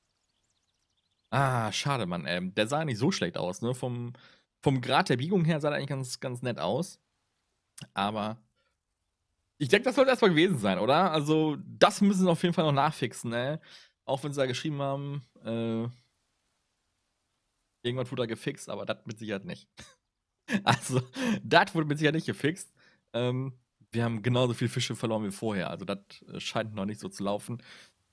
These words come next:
Ähm, das soll's also vom, vom ersten Test ver-,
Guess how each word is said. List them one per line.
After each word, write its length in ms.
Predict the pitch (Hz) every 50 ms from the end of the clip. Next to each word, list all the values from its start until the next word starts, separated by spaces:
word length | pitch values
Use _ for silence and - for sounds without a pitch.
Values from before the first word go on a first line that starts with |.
| _
Ähm, 480 | - 127 127 127 127 131 131 131 139 139 - _ _ _ _ _ _ _ - - _ _ _ _
das 320 | - 143 127 139 - - - _
soll's 300 | - 110 - 120 120 117
also 160 | - 113 113 107
vom, 340 | - - 110 107 107 104
vom 140 | - 117 90
ersten 260 | 107 117 120 - 120
Test 340 | - - 113 110 - - -
ver-, 220 | - - - -